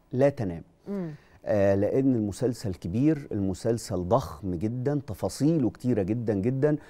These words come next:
Speaker 1: آه، من الأستاذ ليثي حجو المخرج لغاية كل الأقسام اللي بتشتغل على هذا العمل لا ينامون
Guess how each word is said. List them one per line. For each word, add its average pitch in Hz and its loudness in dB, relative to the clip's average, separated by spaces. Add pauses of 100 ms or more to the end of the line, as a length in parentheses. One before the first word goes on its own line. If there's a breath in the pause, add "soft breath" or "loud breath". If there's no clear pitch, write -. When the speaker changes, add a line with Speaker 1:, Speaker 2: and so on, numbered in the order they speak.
(320 loud breath)
Speaker 1:
آه، 107 4
من 139 6
الأستاذ 120 0
ليثي 120 0
حجو 95 -2
المخرج 104 -2
لغاية 117 2 (100)
كل 156 2
الأقسام 123 0
اللي 95 -2
بتشتغل 104 0
على 87 -2
هذا 104 -2
العمل 139 4 (280 loud breath)
لا 135 6 (120)
ينامون 90 -2